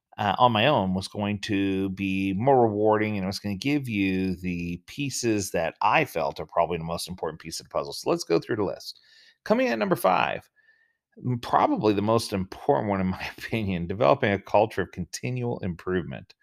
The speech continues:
Now, I wanna point out there's a difference between continual and continuous. Uh, continuous means that it's ever flowing, never changing, that it's always going at the same rate. And I think that continuous improvement is one of the main factors that leads to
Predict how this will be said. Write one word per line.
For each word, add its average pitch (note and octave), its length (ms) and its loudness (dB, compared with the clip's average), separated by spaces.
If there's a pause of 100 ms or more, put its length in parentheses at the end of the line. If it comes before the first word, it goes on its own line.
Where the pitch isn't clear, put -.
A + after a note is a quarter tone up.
(500)
Now, A2 220 2
I - 100 -2
wanna F#3+ 180 0
point E3 220 -2
out B2+ 140 0
there's G#2 140 4
a G2+ 60 2
difference A#2+ 340 0
between G2+ 280 -4
continual A2+ 920 2
and F#2+ 140 -4
continuous. F2+ 800 -4 (640)
Uh, G#2+ 80 0
continuous D3 640 0
means A2 300 -2
that F#2 100 2
it's E2+ 200 -4 (120)
ever A#2+ 280 4
flowing, A2 500 4
never G#2 260 4
changing, F#2+ 640 -2
that E2+ 120 -2
it's E2+ 180 -4
always G#2+ 520 6
going F#2+ 240 -2
at F#2 60 -4
the - 60 -10
same F2+ 380 -2
rate. D#2 400 -6 (580)
And A2+ 160 0
I A#2 100 2
think F#3+ 300 -2
that B2 180 -2
continuous F#3 680 -4
improvement F#2+ 640 0
is G2 120 -8
one G#2+ 140 0
of G2+ 100 -2
the F#2+ 80 0
main G#2+ 360 -2
factors F#2+ 580 0
that D2+ 140 -4
leads F#2 360 -4
to E2+ 280 -4